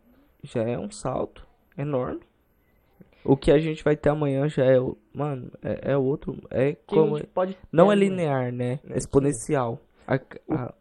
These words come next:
Speaker 2: que a gente, por exemplo, o que a gente pode ter pra amanhã? Eu não tô falando, tipo assim, que vai ser rápido,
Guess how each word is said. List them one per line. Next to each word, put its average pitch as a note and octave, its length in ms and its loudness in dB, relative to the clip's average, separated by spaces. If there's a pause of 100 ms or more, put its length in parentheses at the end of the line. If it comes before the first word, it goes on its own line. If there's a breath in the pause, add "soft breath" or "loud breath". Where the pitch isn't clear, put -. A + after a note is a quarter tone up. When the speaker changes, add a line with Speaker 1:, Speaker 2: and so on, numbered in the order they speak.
(120)
Speaker 2:
que B3 80 -2
a C4 40 0
gente, C4 200 -4 (140)
por G3+ 120 0
exemplo, F3+ 260 -4
o - 20 -20
que - 80 -14
a G3+ 40 -6
gente G#3 160 -8
pode D3 260 -6
ter D#3 140 -8
pra D3 120 -12
amanhã? C#3 340 -12
Eu B2 100 -6
não D#3+ 100 -2
tô A3+ 100 0
falando, G#3 200 -6
tipo G3 120 -10
assim, F#3+ 160 -10
que D3 160 -10
vai C3 320 -6
ser D3+ 260 -8
rápido, A#2+ 560 -6